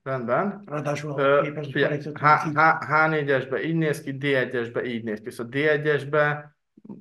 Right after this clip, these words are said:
Speaker 1: majdnem engulfingot rajzol per
Speaker 2: Igen.
Speaker 1: pillanat. Itt van egy nagy mendvés engulfing, ami még mindig él, még mindig nem csinálta meg.
Speaker 2: Mhm.
Speaker 1: Szóval, ö, hogyha letöri ezt a szintet, akkor, akkor ő mehetne tovább lefele,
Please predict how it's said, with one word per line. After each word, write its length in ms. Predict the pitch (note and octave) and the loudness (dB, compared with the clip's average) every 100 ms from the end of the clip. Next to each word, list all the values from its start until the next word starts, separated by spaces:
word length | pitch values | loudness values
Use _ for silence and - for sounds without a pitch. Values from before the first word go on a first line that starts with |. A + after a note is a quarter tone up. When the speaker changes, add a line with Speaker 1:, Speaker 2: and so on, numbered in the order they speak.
| _ | _
Speaker 1:
majdnem 540 | - C#3+ D3+ C#3 A#2+ A#2+ | -6 4 6 6 4 0
engulfingot 720 | A2+ A2+ G#2+ - A#2 A2+ A2 | -2 -4 -6 -6 -6 -6 -4
rajzol 560 | A#2+ A2+ A2 B2 D3+ | 0 0 0 -2 -2
per 140 | - A#2+ | -4 -4
Speaker 2:
Igen. 120 | A2 | -2
Speaker 1:
pillanat. 500 | B2+ B2+ D#3 F3 - - _ - | -2 0 0 0 -4 -20 _ 0
Itt 220 | D#3+ D#3+ | 0 2
van 140 | C#3+ | 0
egy 140 | B2+ A#2 | 0 0
nagy 180 | B2 | -2
mendvés 380 | A#2 A#2+ A#2+ A#2 | -2 -4 -2 -4
engulfing, 340 | C3 B2+ - C3+ | -6 -8 -6 -4
ami 180 | B2+ | -2
még 160 | B2+ B2+ | -2 0
mindig 380 | D3+ D3 B2+ A2+ | 0 0 -2 -2
él, 160 | A2+ | -2
még 120 | A#2+ A#2+ | -2 -4
mindig 280 | C3+ A#2+ | -4 -4
nem 180 | A2+ G#2+ | -4 -4
csinálta 520 | G#2+ A2+ A2 G#2 - | -6 -6 -4 -4 -6
meg. 360 | A2 G#2+ E3 D#3+ | -6 -4 -4 -6
Speaker 2:
Mhm. 240 | D#3 C3+ F#3+ G3 _ | -4 -4 -4 -10 _
Speaker 1:
Szóval, 400 | - B2 A#2+ A#2+ | -8 -4 0 0
ö, 440 | A#2+ A#2 A#2 A#2 - | 2 2 2 0 0
hogyha 220 | C3+ C3 | -2 2
letöri 320 | D3+ D3+ C#3 | 2 2 0
ezt 200 | B2+ - | 0 -2
a 40 | - | -10
szintet, 480 | - C3 B2+ C#3+ | -6 -6 -4 -4
akkor, 280 | C3 - C3+ | -4 -4 -4
akkor 220 | A#2+ - | -4 -4
ő 80 | B2+ | -2
mehetne 400 | C3 B2+ A#2 A#2 | 0 0 0 -6
tovább 340 | A2 A#2+ A2+ G#2+ | -8 -4 -2 -2
lefele, 720 | G#2+ - B2+ E3+ F#3 - | -4 -2 2 2 0 -10